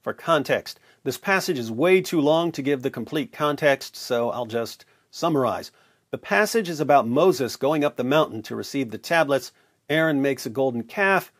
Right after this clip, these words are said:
Moses comes back down the mountain, and he's mad. Allah is mad. Moses tells Allah that he shouldn't punish them because Allah is the one who chooses to lead people astray or guide them. And Moses finally says,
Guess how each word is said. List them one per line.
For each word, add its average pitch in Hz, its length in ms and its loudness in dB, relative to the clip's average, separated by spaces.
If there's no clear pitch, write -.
Moses 175 440 4
comes 175 320 -2
back 127 340 0
down 185 300 2
the 151 80 4
mountain, 139 400 0
and 127 380 -4
he's 123 340 -4
mad. 120 460 2
Allah 139 400 6
is 131 160 -4
mad. 147 380 2
Moses 180 500 4
tells 170 340 2
Allah 147 520 6
that 117 140 -2
he 117 100 -8
shouldn't 170 340 -2
punish 220 380 0
them 127 240 0
because 127 380 -2
Allah 120 400 2
is 139 260 -2
the 143 80 2
one 131 260 0
who 135 280 0
chooses 139 480 -6
to 127 100 -6
lead 135 240 -4
people 131 260 -6
astray 202 480 0
or 117 200 -4
guide 165 320 0
them. 190 240 2
And 160 380 -2
Moses 165 400 0
finally 220 420 2
says, 143 380 0